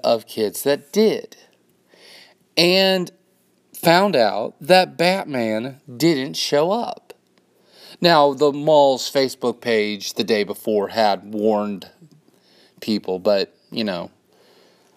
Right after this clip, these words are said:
most people probably didn't check that before taking their kids. So there was a lot of disappointed kids because Batman didn't show up.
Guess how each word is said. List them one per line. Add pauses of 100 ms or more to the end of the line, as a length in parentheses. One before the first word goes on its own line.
(260)
most
people
probably
didn't
check
that
before
taking
their
kids. (1160)
So
there
was
a
lot
of
disappointed
kids (2250)
because
Batman (800)
didn't
show
up.